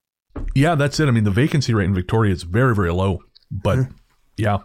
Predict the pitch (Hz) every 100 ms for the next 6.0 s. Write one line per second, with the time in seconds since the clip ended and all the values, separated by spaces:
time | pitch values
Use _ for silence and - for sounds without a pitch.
0 | - 98 - 113 104 - - 98 92 95
1 | 98 - - 107 98 90 - _ _ _
2 | _ _ - 110 95 113 98 92 131 135
3 | 156 156 127 110 101 101 101 78 - 120
4 | 98 82 104 - - - 123 113 127 107
5 | 107 95 113 117 120 - 95 110 104 87